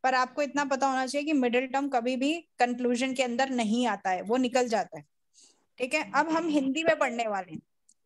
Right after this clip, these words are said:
Major term को बोलते हैं साध्या, Middle term को बोलते हैं हेतु और minor को बोलते हैं पक्षा।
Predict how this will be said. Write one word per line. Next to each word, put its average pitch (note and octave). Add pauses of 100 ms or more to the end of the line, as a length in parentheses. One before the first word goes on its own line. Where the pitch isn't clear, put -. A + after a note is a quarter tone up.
(200)
Major C4+
term D#4+
को E4+
बोलते D#4
हैं F4
साध्या, G#3+ (1400)
Middle C4
term D#4
को D#4+
बोलते D4
हैं F#4
हेतु A#3 (800)
और C4+ (100)
minor C4
को D#4
बोलते B3
हैं F4
पक्षा। -